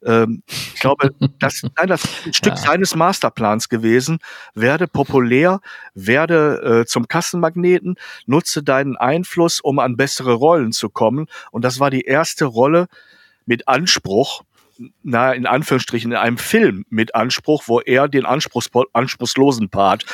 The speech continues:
Speaker 1: nämlich den leichtlebigen Bruder der beiden spielt. Die wachsen ja zusammen im Laufe des Films. Am Anfang will er ihn ja nur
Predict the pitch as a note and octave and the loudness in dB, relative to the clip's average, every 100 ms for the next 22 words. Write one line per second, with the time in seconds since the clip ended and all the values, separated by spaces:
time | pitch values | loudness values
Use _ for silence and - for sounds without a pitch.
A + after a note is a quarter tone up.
0 | - - G#2+ - G#2 G#2 A2 C3 G#2+ G#2 | -16 -2 -2 0 0 2 0 -2 0 0
1 | G2 G2 F#2+ F#2+ F#2 F2 F#2 F#2 F#2 F2+ | 2 0 0 -2 -2 -2 -2 0 -2 -2
2 | - - F#2+ F2 - - - - G#2+ A#2 | -6 -6 -8 -8 -10 -14 -16 -4 0 0
3 | - - C3 B2+ - G#2+ G2 A2+ A#2+ G2+ | -2 0 2 2 0 0 0 2 2 2
4 | F#2 F#2 - G2 - F#2 E2 G2+ G2+ A#2+ | 0 0 -4 -8 -6 -8 -6 -6 -4 -2
5 | B2+ A2+ A#2+ A#2+ A#2+ B2 A#2 A#2+ A#2 | -2 0 2 2 2 2 4 4 2